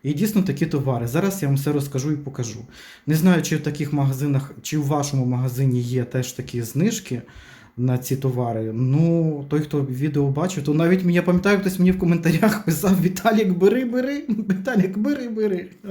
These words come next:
Так, спочатку, м, давайте я так все буду гамбузом витягувати. Бювет взяв, е, водичку сильно газовану. Так, е, по цінам, е, чеки я зберіг спеціально, я навіть прикріплю чек сюди,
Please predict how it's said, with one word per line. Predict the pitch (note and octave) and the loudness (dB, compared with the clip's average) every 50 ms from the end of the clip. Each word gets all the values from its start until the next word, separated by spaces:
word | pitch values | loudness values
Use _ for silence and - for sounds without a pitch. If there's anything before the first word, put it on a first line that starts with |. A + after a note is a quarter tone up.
| F#3 - - - _ _ _ _ _ _ _ - - - - - - - - - - | -10 -10 -12 -20 _ _ _ _ _ _ _ -14 -14 -12 -12 -14 -16 -16 -18 -20 0
Так, | _ F#3+ E3+ C#3+ C3+ | _ 4 4 4 2
спочатку, | - - D#3+ D#3+ - A3+ B3 A#3+ - B3 | -2 -6 -6 -2 0 0 0 0 -2 -2
м, | A3+ G#3 G#3 D3+ D3+ D#3 D3 C#3+ | -2 -2 -2 -4 -6 -4 -2 -2
давайте | E3+ G3 G#3+ G#3 G3 | 0 2 2 2 2
я | E3+ D3 | 0 0
так | C#3 C#3 C#3 C#3 | 0 -2 -4 -4
все | C#3+ C3+ - - C#3 | -8 -10 -6 -4 -2
буду | C3+ C#3 C3 C#3 C3 B2 B2 C3 C3 A#2+ | -2 -2 -2 -2 -4 -4 -4 -8 -6 -4
гамбузом | B2 C#3+ D3 C#3+ C3 A#2+ A#2 A#2 C3 B2+ | -4 -2 0 -2 -2 -2 -2 -4 -4 -2
витягувати. | A#2+ B2+ C3+ A3 A3 F3 C#3 C3 C3 C3+ - B2+ - - _ _ _ _ _ _ _ _ _ _ _ _ _ - - - | -2 -4 -4 -4 -4 -4 -2 -4 -4 -6 -8 -12 -12 -12 _ _ _ _ _ _ _ _ _ _ _ _ _ -14 -10 -4
Бювет | C3 D3+ F#3+ F#3+ F#3 E3 C#3 C3+ - - B2 | 4 6 6 6 6 4 4 0 -4 -10 -10
взяв, | B2 B2 C#3 D3 D3+ D3 D3 - - | -8 -6 -6 -4 -6 -6 -8 -12 -12
е, | C3+ | -10
водичку | C3 C3+ C3 C3 C3 C3+ D3 C#3+ C#3+ D3 C#3 - - D3 | -8 -6 -6 -6 -6 -6 -4 -2 -2 -4 -4 -4 -8 -10
сильно | C#3 - D3 D3 D#3 D3+ | -8 -6 -4 -4 -4 -4
газовану. | C#3 D3 D3+ C#3 - D#3+ D#3 D#3+ E3+ F3+ F3+ F#3 - - - - - - _ | -4 -6 -8 -8 -8 -8 -6 -4 -4 -4 -6 -8 -10 -16 -18 -18 -20 -6 _
Так, | - D#3+ C#3+ C#3 C#3+ - - - | 2 2 2 2 -2 -6 -6 -4
е, | C3+ C3 B2+ - | -4 -4 -4 0
по | - F#3 F#3+ F#3+ | 2 6 6 6
цінам, | F#3 F#3 - - G3 G3+ G#3 F3+ D3+ C#3+ C3 B2 - - - - - - - - - - - - _ _ _ _ _ - | 4 2 -2 0 2 2 4 4 2 0 -2 -4 -6 -12 -20 -20 -20 -20 -20 -20 -20 -20 -20 -20 _ _ _ _ _ -4
е, | C3+ C#3 C3+ C3+ | 0 0 0 0
чеки | C#3 - F#3+ F#3 F3+ E3 | 2 2 2 2 2 0
я | D#3 D#3 D3+ | 0 0 0
зберіг | C3+ C3+ C3 D#3+ G3 B3 A#3+ - | -2 0 0 0 2 2 0 -2
спеціально, | - - - D3+ - - D3+ D3 C#3+ C#3 C3+ C3+ | -6 -6 -8 -8 -4 -2 0 2 2 4 4 4
я | C3+ C#3+ | 4 4
навіть | C#3+ D3 C#3+ C#3+ C#3+ C#3+ C#3+ | 2 2 2 0 0 -2 -2
прикріплю | - E3+ D#3 D3+ - F3+ E3+ D#3+ - - D#3+ D#3+ D3+ C#3 C3 | 0 0 0 0 2 0 0 0 0 0 2 2 2 2 0
чек | - - - G#3+ B3 B3 B3 | -2 -2 0 0 0 0 -2
сюди, | - - - C#3 C3 B2 B2+ | -6 -6 -6 -4 -2 -2 -2